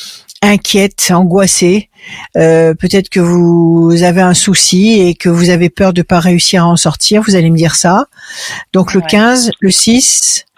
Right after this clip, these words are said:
Speaker 1: on vous demande de patienter. La patience
Speaker 2: Ouais.
Speaker 1: sera couronnée de succès, le neuf, le deux. Il y a un contact ici, le trois, qui a, qui génère le dix, la force. Quelle est votre question, Valérie ?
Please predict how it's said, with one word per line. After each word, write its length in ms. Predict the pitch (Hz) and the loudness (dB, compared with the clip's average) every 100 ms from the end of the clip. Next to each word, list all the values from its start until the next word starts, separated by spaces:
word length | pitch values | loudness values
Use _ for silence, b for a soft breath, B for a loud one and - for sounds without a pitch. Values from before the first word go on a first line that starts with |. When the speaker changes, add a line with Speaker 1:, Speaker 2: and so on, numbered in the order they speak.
| 240 B B - | -20 B B -2
Speaker 1:
on 60 | |
vous 120 | 185 | 0
demande 260 | 196 202 196 | 2 2 2
de 80 | 190 | 0
patienter. 880 | 196 185 208 190 - 202 247 294 _ b b b b _ _ _ | 0 0 0 0 0 0 0 -4 _ b b b b _ _ _
La 200 | 285 175 | -2 0
patience 300 | 180 202 220 | 0 0 0
Speaker 2:
Ouais. 120 | - 196 | 0 0
Speaker 1:
sera 100 | 190 | 0
couronnée 300 | - 190 190 | 0 0 0
de 40 | |
succès, 400 | - 185 - 202 202 | 0 -4 -2 0 0
le 100 | 180 | 2
neuf, 280 | 185 185 185 | 2 0 -2
le 120 | 170 | 0
deux. 340 | 180 196 254 - | 2 2 0 -2
Il 100 | 196 | 0
y 40 | |
a 60 | 185 | 2
un 100 | 190 | 0
contact 540 | - 226 202 220 - | 0 -2 0 -2 -2
ici, 260 | 185 - 208 | -4 0 0
le 120 | 180 | 0
trois, 320 | - - 202 | -2 -2 -2
qui 140 | 220 202 | 0 0
a, 60 | 180 170 | 0 -4
qui 200 | - 185 | -2 0
génère 380 | 185 202 208 190 | 2 2 2 2
le 120 | 185 | 0
dix, 300 | 170 190 - | -2 -4 -2
la 100 | 160 | -2
force. 420 | - 123 - - B B - | -2 -4 -4 -8 B B -2
Quelle 160 | 233 | 0
est 40 | 214 | 0
votre 180 | 190 | -2
question, 340 | - 165 - 165 | -2 -2 0 0
Valérie ? 380 | 147 139 147 | 2 0 -2